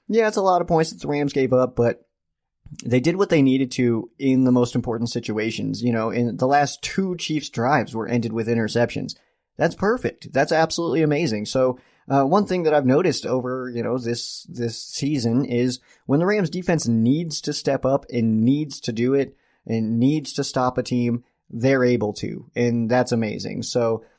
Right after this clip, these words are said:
um, and I would say the only game that that didn't happen is the Saints game, but, uh, overall, I think every time they've really just needed to close out the game, they've been able to do that, and that's great. Uh, some negatives: the Rams gave up fifty-one points. That's too many points.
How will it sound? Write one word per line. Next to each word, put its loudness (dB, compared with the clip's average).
um, -4
and 0
I 4
would 0
say 0
the 0
only 2
game 0
that 0
that 0
didn't 2
happen 0
is 0
the 0
Saints 0
game, -10
but, -2
uh, 0
overall, 4
I -2
think 0
every 0
time 2
they've 0
really -2
just -2
needed -2
to -4
close 0
out 0
the -6
game, -4
they've 0
been 0
able -4
to -2
do 0
that, -6
and -2
that's -4
great. -4
Uh, -2
some 0
negatives: 2
the -2
Rams 0
gave 0
up -4
fifty-one 2
points. -4
That's 0
too 2
many 2
points. -2